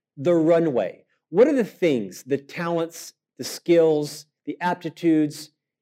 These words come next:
the introspection, the feedback I might need to make sure that my launch sequence, all those steps that need to be, you know,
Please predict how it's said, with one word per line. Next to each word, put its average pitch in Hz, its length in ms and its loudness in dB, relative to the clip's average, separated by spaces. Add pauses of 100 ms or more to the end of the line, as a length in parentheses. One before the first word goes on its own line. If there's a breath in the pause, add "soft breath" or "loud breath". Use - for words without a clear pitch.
(340)
the 143 340 2
introspection, 165 1300 -2 (460)
the 139 140 -4
feedback 139 1000 0 (240)
I 151 120 0
might 170 360 0
need 139 560 -4 (400)
to 196 140 0
make 175 160 0
sure 233 320 2
that 175 240 -2
my 160 160 0
launch 202 500 0
sequence, 170 640 -6 (120)
all 214 280 6
those 240 280 6
steps - 600 -4 (300 soft breath)
that 175 140 -2
need 165 260 0
to 170 80 0
be, 147 460 0 (560)
you 131 100 -6
know, 113 240 -4